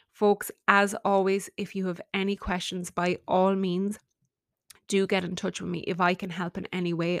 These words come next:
I will do my best. I hope this episode, it's a little longer than, than what they normally are, but I hope it has served some purpose for you. And definitely it will be an episode that I will continue to talk about,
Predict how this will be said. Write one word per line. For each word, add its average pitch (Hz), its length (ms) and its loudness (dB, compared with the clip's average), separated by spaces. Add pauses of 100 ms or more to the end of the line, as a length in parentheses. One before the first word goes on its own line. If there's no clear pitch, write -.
I 170 140 -2
will 170 160 0
do 175 180 0
my 160 200 -4
best. 185 420 -4 (400)
I 190 160 4
hope 190 400 4
this 175 300 -2
episode, 208 400 2
it's 202 100 -4
a 180 60 4
little 220 380 8
longer 247 360 8
than, 208 220 2
than 196 160 -2
what 190 160 0
they 190 100 0
normally 175 460 0
are, 233 200 -2 (460)
but 190 400 4
I 190 140 2
hope 196 400 0
it 185 160 -2
has 170 200 -4
served 175 540 -2
some 202 800 -2
purpose - 580 -8
for 175 320 -2
you. 190 300 0 (880)
And 175 880 -2 (380)
definitely 190 720 2
it 170 160 -6
will 185 340 2
be 185 280 -2
an 180 140 -4
episode 170 380 -6
that 170 100 -6
I 170 100 -2
will 170 120 -6
continue 180 500 -6
to 175 100 -12
talk 170 340 -8
about, 165 380 -8